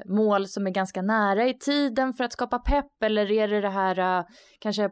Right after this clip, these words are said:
pension långt i framtiden? Någon gång kanske jag vill ha de här pengarna. Hur kan man, eh, resonera?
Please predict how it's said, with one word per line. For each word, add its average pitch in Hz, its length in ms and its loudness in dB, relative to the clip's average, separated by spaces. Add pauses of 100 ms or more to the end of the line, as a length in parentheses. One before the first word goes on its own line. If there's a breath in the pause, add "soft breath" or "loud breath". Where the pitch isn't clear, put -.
(880)
pension 240 520 -2
långt 220 300 -4
i 226 60 -6
framtiden? 208 880 -2
Någon 208 340 -2
gång 196 360 -2
kanske 190 500 -6
jag 185 440 0
vill 170 120 -4
ha 165 160 -2
de 160 140 -4
här 160 140 -4
pengarna. 165 680 -6 (100)
Hur 220 240 -4
kan 220 200 -2
man, 202 340 0
eh, 196 220 0
resonera? 208 540 -6